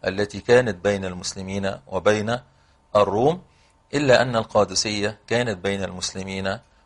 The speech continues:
وبين، وبين الفرس. ووجدنا،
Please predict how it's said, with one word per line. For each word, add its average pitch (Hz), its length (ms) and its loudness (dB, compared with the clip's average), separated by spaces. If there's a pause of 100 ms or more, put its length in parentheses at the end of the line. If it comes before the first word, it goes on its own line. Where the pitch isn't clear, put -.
(100)
وبين، 98 580 0 (260)
وبين 101 360 0
الفرس. - 520 -8 (1080)
ووجدنا، 143 1600 6